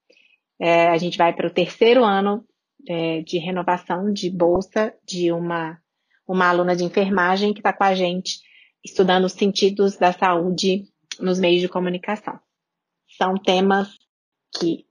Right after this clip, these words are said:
sob o meu ponto de vista, são fascinantes e são muito motivadores, porque eu sempre, das áreas da ciência,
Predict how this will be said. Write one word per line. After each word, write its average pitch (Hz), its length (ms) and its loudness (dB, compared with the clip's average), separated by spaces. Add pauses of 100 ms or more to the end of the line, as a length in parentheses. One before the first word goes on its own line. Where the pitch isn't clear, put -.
(100)
sob 170 160 0
o - 20 -2
meu 185 140 0
ponto 196 200 -2
de 185 120 -4
vista, 190 260 -2
são 196 260 -2
fascinantes 233 800 0
e 220 60 -2
são 220 240 0
muito 254 580 4
motivadores, 208 960 0
porque 180 580 2 (640)
eu 185 100 0
sempre, 220 880 2
das 202 240 0
áreas 247 360 4
da 185 120 -2
ciência, 190 680 -6